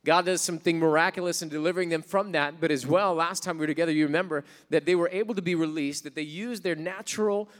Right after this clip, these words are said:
rights in order to get spiritual results. And as they were leaving, they went and visited their friends, and then when they were good and ready, they headed on out. Acts chapter seventeen, verse number one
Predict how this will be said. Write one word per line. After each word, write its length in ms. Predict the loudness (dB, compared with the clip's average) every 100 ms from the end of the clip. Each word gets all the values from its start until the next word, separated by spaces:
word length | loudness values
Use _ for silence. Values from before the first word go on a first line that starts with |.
| -4
rights 400 | 2 2 2 -2
in 40 |
order 160 | 0 0
to 80 | 0
get 200 | -2 0
spiritual 760 | -2 0 0 0 0 0 -2
results. 760 | -4 -2 0 0 -2 -2 -2 -4 -14 -20 -10
And 100 | 4
as 200 | 6 6
they 100 | 6
were 220 | 6 6 4 -2
leaving, 560 | 0 2 2 4 2 2
they 80 | 0
went 240 | -2 -4
and 140 | -12
visited 440 | -2 -2 -2 -6 -2
their 140 | -4
friends, 460 | -2 -2 -2 -4 -10
and 200 | -6 -2
then 140 | -2
when 100 | 0
they 80 | -2
were 120 | -2
good 140 | -2 -2
and 80 | 0
ready, 280 | 0 -2 -8 -12 -8
they 80 |
headed 300 | -6 -4 -4
on 180 | -4 -4
out. 180 | -4 -6 _ _ -2
Acts 200 | -2 -2
chapter 280 | -6 -6 -4
seventeen, 420 | -4 -4 -8 -6
verse 160 | -6 -4
number 180 | -4
one 360 | -4 -2 -2